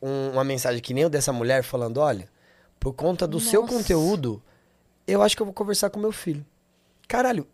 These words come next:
Speaker 1: a gente não sabia que dava pra fazer isso.
Speaker 2: Pois é.
Speaker 1: Por isso que eu acho que os comediantes têm que respeitar o seu processo, primeiro de conhecimento. Eu sei que você quer ser que nem o George Carlin, eu sei que você quer ser que nem o Dave Chappelle,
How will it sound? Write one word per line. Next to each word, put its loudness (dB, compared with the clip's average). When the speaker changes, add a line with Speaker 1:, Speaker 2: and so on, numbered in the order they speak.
Speaker 1:
a 2
gente 0
não 0
sabia 0
que -8
dava 6
pra -2
fazer -2
isso. -6
Speaker 2:
Pois -10
é. -10
Speaker 1:
Por 4
isso 2
que -4
eu 4
acho 4
que 0
os 0
comediantes 2
têm -4
que -6
respeitar 2
o 6
seu 0
processo, 0
primeiro 2
de -6
conhecimento. 0
Eu 0
sei 4
que -8
você 0
quer 0
ser 0
que -6
nem 0
o 0
George 0
Carlin, -6
eu -4
sei -6
que -10
você -2
quer -4
ser -4
que -8
nem -2
o -2
Dave -4
Chappelle, -6